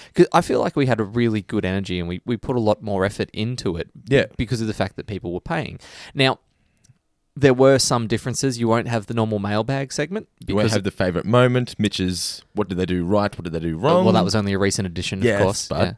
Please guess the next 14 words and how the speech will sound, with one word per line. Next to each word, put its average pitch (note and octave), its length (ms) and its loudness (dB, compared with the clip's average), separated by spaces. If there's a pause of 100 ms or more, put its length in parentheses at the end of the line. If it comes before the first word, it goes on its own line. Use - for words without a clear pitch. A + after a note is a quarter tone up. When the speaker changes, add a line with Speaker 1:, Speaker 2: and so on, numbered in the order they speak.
Speaker 2:
you A2 80 0
won't B2 160 6
Speaker 1:
Another A2+ 40 4
Speaker 2:
get - 40 6
all G#2 80 4
the, F#2 220 0
the G2 80 -2
newbies. G2 500 -2
Speaker 1:
another G2 260 -4
bold F2 320 -4
trailblazing F2 640 -4
move. - 760 -4
<laughs> - 400 -20
But, A2+ 260 6